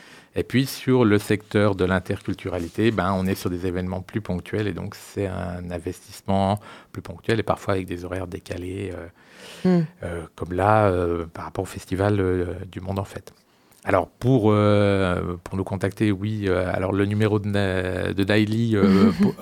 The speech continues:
Speaker 1: pourquoi pas, vous le trouvez sur le site du Toit du Monde, hein. Euh, bien sûr par mail, euh,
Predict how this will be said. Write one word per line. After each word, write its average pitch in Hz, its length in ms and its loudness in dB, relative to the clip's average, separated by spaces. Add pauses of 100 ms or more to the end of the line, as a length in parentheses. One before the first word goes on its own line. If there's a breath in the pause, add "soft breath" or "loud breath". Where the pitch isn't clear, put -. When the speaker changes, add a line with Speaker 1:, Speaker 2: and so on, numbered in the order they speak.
Speaker 1:
pourquoi - 300 2
pas, 151 120 4
vous - 140 4
le 123 60 0
trouvez 139 320 6
sur 127 140 2
le - 60 2
site 120 200 0
du 107 100 2
Toit 104 180 2
du 90 100 -4
Monde, 143 260 4
hein. 165 80 2 (480 loud breath)
Euh, 98 880 6
bien 98 220 2
sûr - 180 0
par 104 220 0
mail, 110 420 2 (120)
euh, 92 680 -2